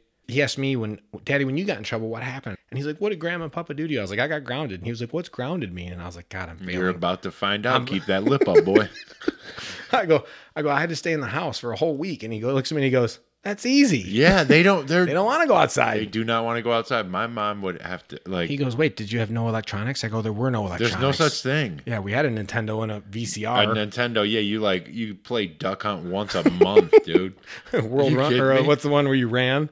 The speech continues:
Speaker 2: Oh, uh, the, it was the Olympic one
Speaker 1: The
Speaker 2: with
Speaker 1: Olympic
Speaker 2: the
Speaker 1: one,
Speaker 2: mat.
Speaker 1: yeah, we have to beat the
Speaker 2: Yeah.
Speaker 1: rabbit.
Speaker 2: <laughs>
Speaker 1: <laughs> I don't remember what it's called.
Speaker 2: I, yeah, I, it, the first sign of life meant leave. So if any of my friends, if any, like, if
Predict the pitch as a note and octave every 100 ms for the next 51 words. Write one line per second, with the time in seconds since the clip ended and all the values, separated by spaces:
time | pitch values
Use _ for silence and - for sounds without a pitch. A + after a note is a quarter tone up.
0 | _ _ - F3 D3+ C#3 A#2+ B2 A2 B2+
1 | B2+ C#3 D3 C#3+ C#3+ B2 D#3+ D#3+ A2 F#2+
2 | F#2+ D#3 C#3 D#3+ D3 A2 C3 C#3+ C3 B2+
3 | A#2+ A2+ C#3 C3+ C3 A#2+ C3+ D#3 E3 -
4 | - - F#4+ - G#4+ A4+ - - _ -
5 | - - F3+ D3 D#3 D3 C#3+ A2 - C#3
6 | B2 A2+ G#2+ A#2+ - A#2+ C3+ A2 - F#2
7 | G#2+ A#2+ - - A2+ - A#2 G#2+ G2 -
8 | C3+ D#3 D3+ - - A#2+ A#2+ A#2 F#2+ F2
9 | E2+ F#2 C3+ - - _ G#2 G#2+ G2 A2
10 | A2 F#2+ D2 - G2+ E2+ A#2+ A#2+ C3 B2
11 | B2 - A#2 A2+ A#2 G2+ G2+ F2 A2 A#2+
12 | - G2+ F2